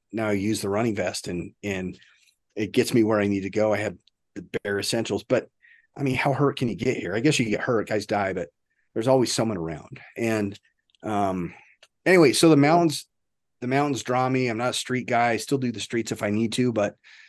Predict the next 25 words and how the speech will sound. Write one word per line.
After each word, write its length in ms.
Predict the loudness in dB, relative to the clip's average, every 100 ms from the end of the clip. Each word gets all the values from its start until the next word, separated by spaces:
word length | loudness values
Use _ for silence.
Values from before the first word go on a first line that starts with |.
| _ -6
I 40 |
prefer 300 | -4 0 0
to 60 | 2
be 180 | 2
up 100 | 2
there. 380 | 2 0 0 -6 _ _ _ -10
Um, 680 | -4 -4 -4 -4 -4 -6 -12 -20 _ _ _ -8
God, 220 | -6 -4
what 140 | -2
else? 380 | -2 -4 -6 -16 _ _ _ _ _ _ _ -6
Um, 400 | 0 0 0 -4 2
who 160 | 4 6
else 160 | 4
inspired 320 | -2 -2 -2
me? 120 | 0 2
Like, 320 | 2 0 -6 _ _ _
they, 200 | 2 2
I, 180 | 4 0 0
I 60 | -2
talk 260 | 0 -2
to 80 | 0
these 180 | -2 2
guys 240 | 0 2
on 100 | -2
occasion, 600 | -4 0 0 0 -4 -6